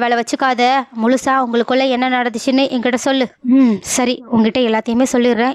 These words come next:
இதுக்கு மேலேயும் இதுல மறைக்கிறதுக்கு ஒண்ணும் கிடையாதுன்னு இதுக்கு முன்னாடி அவங்க ஆகாஷை காதலிச்சது,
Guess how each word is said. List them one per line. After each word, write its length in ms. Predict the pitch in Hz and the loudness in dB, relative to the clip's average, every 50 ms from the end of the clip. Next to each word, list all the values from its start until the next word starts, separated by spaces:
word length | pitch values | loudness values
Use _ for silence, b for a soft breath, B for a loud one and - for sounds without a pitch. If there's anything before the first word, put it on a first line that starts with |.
| - 233 | -4 -4
இதுக்கு 220 | 202 277 - 294 254 240 | -4 -4 -2 -2 -2 -2
மேலேயும் 260 | 226 240 254 269 240 | -2 0 0 0 0
இதுல 160 | 233 233 220 208 | 2 0 0 0
மறைக்கிறதுக்கு 460 | 202 214 214 - 247 202 233 233 285 277 240 | 0 0 0 -2 -2 -2 -2 0 0 0 0
ஒண்ணும் 200 | 226 247 254 233 | 0 -2 -2 -2
கிடையாதுன்னு 500 | 233 220 240 247 233 220 220 220 233 294 320 - 233 | -2 0 0 0 0 0 0 0 0 0 0 -2 -2
இதுக்கு 220 | 240 262 - 233 214 | -2 -2 -2 -2 -2
முன்னாடி 320 | 214 214 233 262 262 320 320 277 | -2 0 0 0 2 2 2 2
அவங்க 180 | 294 285 277 247 240 | 2 0 0 0 -2
ஆகாஷை 320 | 240 - 247 240 - 226 - | -2 -4 -6 -4 -6 -6 -4
காதலிச்சது, 560 | 233 220 220 220 226 214 214 - 240 208 269 | -4 -4 -4 -4 -6 -6 -4 -2 0 0 0